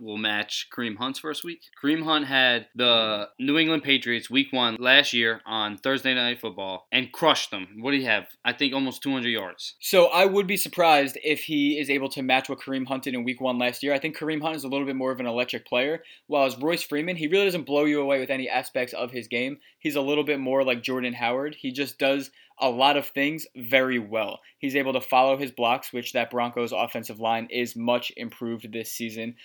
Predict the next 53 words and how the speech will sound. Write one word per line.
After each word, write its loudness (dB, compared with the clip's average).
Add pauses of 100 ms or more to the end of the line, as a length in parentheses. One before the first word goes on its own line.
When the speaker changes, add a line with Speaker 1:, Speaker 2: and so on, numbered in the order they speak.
(240)
Speaker 2:
And 2
I 4
think -2
he's -4
just -8
able 0
to -4
really 4
make 0
the -2
most 0 (100)
out 4
of -2
his -6
opportunity. -4
Whereas 8
I 8
think 0
Kareem 0
Hunt 0
is 0
more 2
the -4
type 0
of -8
player 0 (260)
that 6
can -4
just 0 (280)
take 2
it -4
to -4
the 0
house 0
on -4
any 0
given -2
play. -2
He -2
is 2
that 2
explosive. -8
He -2
is -4
that 0
electric. -4 (160)
So -2
I 4
don't 2
know 4
if 2
he'll 0
match 0